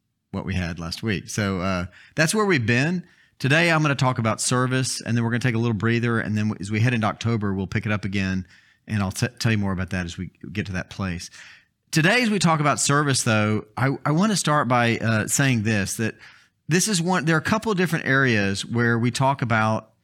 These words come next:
um, receiving some kind of gift, but it, but it's also something all of us are called to.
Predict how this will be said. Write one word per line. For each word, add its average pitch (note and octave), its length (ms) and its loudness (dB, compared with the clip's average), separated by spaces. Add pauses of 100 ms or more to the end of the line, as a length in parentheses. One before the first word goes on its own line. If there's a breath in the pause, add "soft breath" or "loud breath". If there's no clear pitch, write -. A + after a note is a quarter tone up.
(480)
um, G#2+ 460 0 (1400)
receiving D#3+ 480 2
some C#3+ 160 0
kind C3 200 2
of F#2+ 140 -4
gift, A2+ 480 0
but A#2+ 100 0
it, B2 220 -6
but C#3 80 -2
it's C3 120 -4
also F#3 260 0
something C#3+ 340 0
all B2 220 0
of A#2 80 -2
us A2+ 120 -2
are G#2 80 -4
called G2+ 360 -4
to. D2+ 240 -12